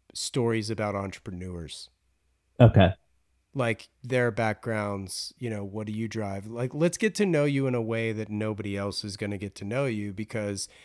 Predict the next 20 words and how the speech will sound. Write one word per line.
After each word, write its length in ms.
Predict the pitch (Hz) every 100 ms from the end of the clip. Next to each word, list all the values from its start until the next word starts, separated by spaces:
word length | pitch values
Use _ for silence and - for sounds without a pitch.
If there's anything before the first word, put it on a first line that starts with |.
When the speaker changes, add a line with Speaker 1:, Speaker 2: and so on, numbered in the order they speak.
| - -
Speaker 1:
if 220 | 131 131
you're 120 | 127
on 120 | 113
another 340 | 107 139 156 127
podcast, 640 | 120 107 - 107 98 -
they're 180 | 113 104
gonna 280 | 110 104
ask 440 | 92 87 92 - -
you 100 | 87
about 280 | 85 85 -
the 80 |
history 500 | 85 87 - 92 82
of 120 | 80 -
Topper 500 | 85 78 85 82 80
and 120 | 80
blah, 140 | 80
blah, 140 | 78 -
Speaker 2:
Uh-huh. 80 |
Speaker 1:
blah, 260 | 117 120 113
which 240 | 90 -